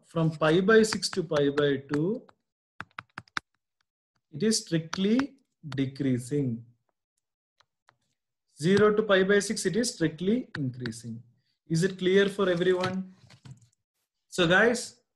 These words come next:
the mistake which I did, that also you should note down. Even though I got the correct answer, I got strictly increasing. I, I was happy with that. Correct?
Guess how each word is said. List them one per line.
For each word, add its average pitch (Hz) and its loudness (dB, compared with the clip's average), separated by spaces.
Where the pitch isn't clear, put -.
the 151 0
mistake 175 2
which 208 -2
I 202 4
did, 202 0
that 165 2
also 190 2
you 214 2
should 175 -2
note 175 0
down. 131 0
Even 190 2
though 214 6
I 196 4
got 190 0
the 202 -2
correct 175 0
answer, 165 0
I 156 2
got 220 4
strictly 220 2
increasing. 180 0
I, 151 -2
I 175 -2
was 170 2
happy 156 0
with 135 -2
that. 117 -6
Correct? 208 -2